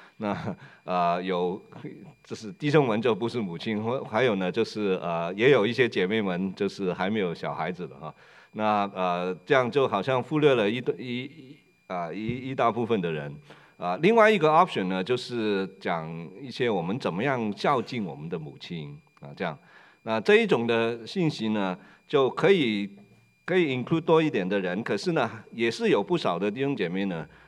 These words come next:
啊，的母亲已经不在了哈。那所以对于这样的人呢，好像也被忽略了。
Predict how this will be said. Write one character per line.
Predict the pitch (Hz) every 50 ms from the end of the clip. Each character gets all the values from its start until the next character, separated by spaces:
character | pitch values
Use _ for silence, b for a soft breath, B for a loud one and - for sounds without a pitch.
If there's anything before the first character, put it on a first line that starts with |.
| B B _
啊， | - 90 95 90 87 90
的 | 87 92 101 101
母 | 95 87 85
亲 | 82 - 127 131 123
已 | 92 78
经 | 73 107 110 98
不 | 98 113 104
在 | - 110 95 78 69
了 | - - - -
哈。 | - 78 73 - b b b b b b b
那 | - 113 107 101 101 98
所 | - - -
以 | - -
对 | 196 160 151 143
于 | 143 147 143 147 - - - -
这 | 180
样 | 175 156 135
的 | 123 113 110
人 | 104 98 98
呢， | 110 110
好 | 92 90 90 85
像 | - 120 110 101
也 | 87 87 85 80
被 | - 135 120 107
忽 | - - 120 117
略 | 113 104 90
了。 | 82 -